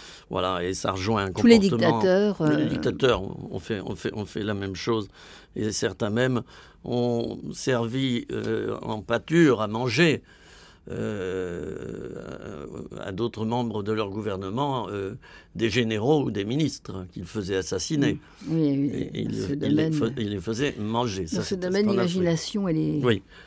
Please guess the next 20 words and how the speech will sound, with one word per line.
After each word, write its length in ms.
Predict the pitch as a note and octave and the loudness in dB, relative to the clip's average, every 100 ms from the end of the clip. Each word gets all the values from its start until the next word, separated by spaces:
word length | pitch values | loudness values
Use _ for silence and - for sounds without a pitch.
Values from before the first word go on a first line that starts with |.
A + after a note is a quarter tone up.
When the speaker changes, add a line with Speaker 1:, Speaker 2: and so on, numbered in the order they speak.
| - - | -20 -10
Speaker 1:
c'est, 720 | - A2 F#2 F2 F2 F2 - | -2 0 0 -2 -6 -8 -8
voilà, 240 | - G2 F2+ | -4 -2 -2
c'est 200 | - - | -4 0
terrible. 360 | B2 F#2+ E2+ E2 - | 0 0 -6 -12 -4
Speaker 2:
Oui. 80 | D3+ C#3 - - - | -2 -2 -6 -6 4
Speaker 1:
Alors 200 | E3+ F3 | 6 10
bon, 240 | G3+ D#3+ F3+ | 8 8 8
alors 240 | F#3+ F3+ | 8 8
donc, 320 | G3 G3+ E3 | 8 8 8
euh, 120 | E3+ - - _ - - | 6 4 -8 _ -10 -2
cette 260 | - G3+ | 4 4
statue 260 | - - D#3+ | 2 2 6
a 80 | C#3 | 6
été 460 | B2 C3 B2+ A#2 E2+ - - | 4 2 0 0 -2 -10 -4
érigée. 720 | A#2+ A2 B2+ B2+ E3+ F3 C#3 - - - - - - - - | -2 0 -2 2 6 6 4 -2 -20 -18 -18 -18 -18 -20 -2
Et 100 | C#3 | 0
puis, 400 | C#3 A3+ G3+ E3 - | 2 4 4 4 4
euh, 180 | C3+ | 2
donc, 400 | C#3 D#3+ D3 - | 4 4 2 2
euh, 240 | C#3 B2 | 4 4